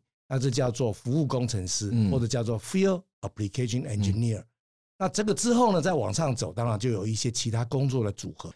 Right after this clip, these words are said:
Speaker 1: 但是我刚刚讲的这个流程呢，是一个非常非常重要的三个职务。那我也是希望说，工程师要往千万年薪迈入的话，我个人觉得这个是跟你的工程师的背景来讲是最有相关的。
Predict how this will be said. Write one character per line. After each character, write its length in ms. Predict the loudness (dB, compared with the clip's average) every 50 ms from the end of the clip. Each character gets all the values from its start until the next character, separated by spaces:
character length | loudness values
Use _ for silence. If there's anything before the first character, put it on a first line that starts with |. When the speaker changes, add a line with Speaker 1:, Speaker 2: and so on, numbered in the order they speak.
| _ 0
Speaker 1:
但 160 | 2 2 4
是 40 | 4
我 120 | 2 2
刚 160 | 2 2 2
刚 80 | 2 2
讲 200 | 2 0 -2 -2
的 80 | -2
这 120 | -2 -2 -2
个 160 | 0 0 0
流 280 | 0 0 0 2 2 2
程 340 | 0 0 -2 -2 -2 -2 -2
呢， 140 | -2 -4 -4 -8 _ _ _ -6
是 120 | -2 0
一 60 | 0
个 80 | 2 2
非 180 | 2 2 2 2
常 160 | 2 2 0
非 160 | 0 2 2
常 180 | 2 2 2 2
重 260 | 2 2 2 2 2
要 180 | 2 0 0
的 80 | -2 -4
三 240 | -4 -2 -2 0 0
个 80 | -2
职 220 | -4 -4 -6 -4 -2
务。 200 | -2 -2 -2 -4 -6 _ _ _ -6
那 120 | -2 0
我 120 | 0 2
也 80 | 2 0
是 140 | 0 0 0
希 200 | 0 0 0 0
望 140 | 0 -2 -2
说， 260 | -2 -2 -2 -4 -4 -6 _ _ _ _
工 200 | -2 2 2 4
程 200 | 4 4 4 2
师 140 | 2 2 4
要 100 | 4 4
往 240 | 4 2 0 -2 -4 -8 _ _ _ _ -2
千 240 | 2 2 4 4
万 200 | 4 4 4 4
年 180 | 4 2 2 2
薪 380 | 2 2 2 2 4 4 4 4
迈 280 | 4 4 4 4 2
入 220 | 2 2 2 2 2
的 140 | 0 0
话， 240 | -2 -2 -2 -2 -4 _ _ _ _ _
我 180 | -2 0 0 0
个 220 | 0 0 0 2
人 180 | 2 2 0 0
觉 160 | 0 0 0
得 80 | 0
这 140 | 0 0 0
个 100 | 0 -2
是 160 | -2 -2 -4 -4 -2
跟 180 | 0 2 2 2
你 120 | 2 0
的 100 | -2 -2
工 200 | -2 0 0 0
程 240 | 0 0 -2 -2 -2
师 340 | -2 -2 -2 -2 -2 -4 -4 -6 _ _ _ _ _ _ -6
的 100 | -6 -6 -4 _
背 200 | 2 2 2 2
景 220 | 0 -2 -6 -8
来 140 | -8 -8 -6
讲 180 | -6 -8 -8 -8
是 140 | -6 -6 -4
最 180 | -2 -2 -2
有 100 | -2 -2
相 240 | -4 -6 -6 -6 -8
关 160 | -10 -10 -12 -12
的。 60 | -14